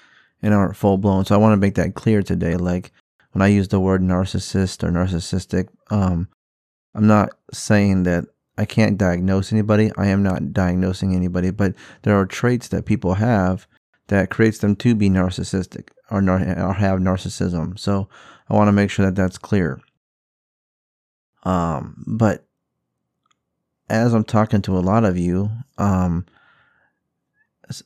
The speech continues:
you know, women tend to, I'm not saying that all,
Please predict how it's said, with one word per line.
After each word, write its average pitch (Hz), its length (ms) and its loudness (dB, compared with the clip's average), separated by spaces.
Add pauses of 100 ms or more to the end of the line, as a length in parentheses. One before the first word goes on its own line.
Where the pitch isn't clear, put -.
(240)
you 113 80 2
know, 95 160 2
women 113 420 4
tend 110 380 4
to, 98 460 0 (640)
I'm 113 120 0
not 143 140 4
saying 98 380 -2
that 107 140 2
all, 92 420 -2